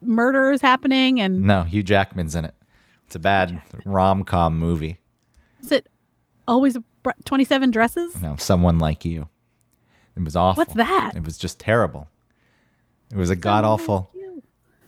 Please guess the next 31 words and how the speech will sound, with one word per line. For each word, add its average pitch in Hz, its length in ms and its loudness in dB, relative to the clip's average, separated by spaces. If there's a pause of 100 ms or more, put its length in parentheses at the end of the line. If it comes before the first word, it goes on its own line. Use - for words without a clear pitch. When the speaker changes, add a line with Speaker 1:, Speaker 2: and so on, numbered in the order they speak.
(1200)
Speaker 2:
It 135 80 2
was 160 140 6
one 196 100 4
of 190 80 4
these 156 160 0
things 147 320 2
where 113 120 4
I - 20 6
was 101 140 0
doing 127 220 2
other 107 220 4
th-, 104 240 -10
things 117 300 2
around 107 300 4
the 95 60 0
apartment. 90 500 0 (420)
I 135 140 4
wasn't 113 300 0
really 98 320 2
interested 92 460 0
in 87 60 -2
watching 92 400 2
this. - 320 -6 (1080)
And 139 200 2
then, 156 200 4
uh, 156 320 2
I 147 60 0
just 147 180 -6
put 170 120 0
it 160 100 0
on. 101 260 2